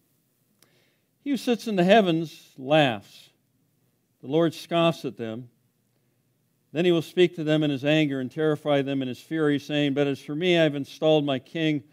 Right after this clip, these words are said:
upon Zion, my holy mountain. I will surely tell of the decree of the Lord.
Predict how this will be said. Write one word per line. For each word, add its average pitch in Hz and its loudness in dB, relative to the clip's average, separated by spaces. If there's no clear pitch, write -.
upon 139 -2
Zion, 143 0
my 131 -4
holy 139 -4
mountain. 123 -4
I 139 -10
will 151 -2
surely 185 2
tell 180 4
of 151 4
the 143 -2
decree 175 0
of 156 0
the 160 0
Lord. 160 4